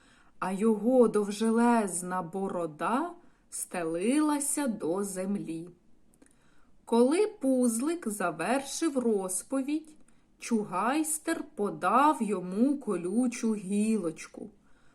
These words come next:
посадив на долоню й підняв високо над верхівками дерев. «Дивися,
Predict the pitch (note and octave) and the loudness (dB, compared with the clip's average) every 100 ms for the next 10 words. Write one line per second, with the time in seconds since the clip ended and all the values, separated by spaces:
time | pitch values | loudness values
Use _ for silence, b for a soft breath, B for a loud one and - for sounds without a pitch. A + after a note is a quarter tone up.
0 | b - F#3 - G#3+ G3 A3+ A3+ E3+ E3 | b -6 -4 -2 -4 2 4 4 2 -6
1 | D#3+ D#3 D#3+ F3+ C4 E4+ F4 D#4 C#4+ C4+ | -4 -2 -2 0 0 0 -2 -2 -2 -4
2 | - F3+ F#3 G#3 C#4 G4 G4+ F#4 A3+ E3 | -10 -12 -8 -4 -2 0 0 0 -4 -4
3 | G3 D#4 F#4 F4 - C#4+ C#4 B3 G#3+ F3 | -4 -2 -2 -4 -6 -6 -2 0 2 -2
4 | D#3 D3+ D#3+ - G#3 A#3+ B3 - A3 G#3 | -8 -10 -12 -10 2 2 2 -2 -4 -2
5 | G3+ F3+ F3+ D#3+ E3+ D#3 - - _ _ | -4 -6 -8 -6 -6 -8 -12 -20 _ _
6 | b b b b b b b - E3 A3+ | b b b b b b b -10 0 0
7 | F#3+ E3+ C#4+ E4 - - D3+ C#3 | 2 2 2 2 2 -2 -4 -8